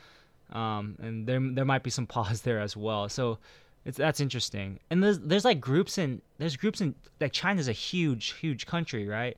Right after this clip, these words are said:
There's groups in China that look, they look, you know, kinda like, especially near the Mongolian Russian border or whatever, they look white,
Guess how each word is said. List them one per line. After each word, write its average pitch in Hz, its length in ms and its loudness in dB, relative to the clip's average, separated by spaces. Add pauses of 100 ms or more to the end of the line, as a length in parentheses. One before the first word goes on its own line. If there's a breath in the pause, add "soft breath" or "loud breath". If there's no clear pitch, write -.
(440 loud breath)
There's 170 180 2
groups 180 240 2
in 143 140 2
China 147 400 2
that 113 200 2
look, 117 200 -2
they 123 140 0
look, 123 180 2 (180)
you 127 120 -2
know, 98 200 -4 (600)
kinda 151 220 0
like, 113 160 0 (200)
especially 160 460 0
near 139 180 4
the 127 100 0
Mongolian 120 640 0
Russian 117 320 0
border 110 340 -2
or 143 60 0
whatever, 156 460 -2 (560 loud breath)
they 165 140 -2
look 196 160 2
white, 151 360 0